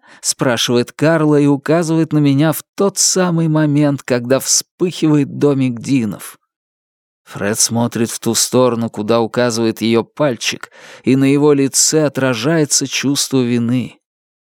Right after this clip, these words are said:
Он знает, что творит, и в этом весь ужас. В глубине души он знает, что он делает здесь, в сияющей бухте, у которой заканчивается улица.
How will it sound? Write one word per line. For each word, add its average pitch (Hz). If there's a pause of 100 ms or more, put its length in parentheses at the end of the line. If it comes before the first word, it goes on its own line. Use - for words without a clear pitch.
(260)
Он 135
знает, 156
что 175
творит, 165 (320)
и 175
в 151
этом 151
весь 160
ужас. 165 (400)
В 131
глубине 185
души 190
он 190
знает, 180
что -
он 147
делает 156
здесь, 117
в -
сияющей 156
бухте, 156
у 117
которой 160
заканчивается 160
улица. 170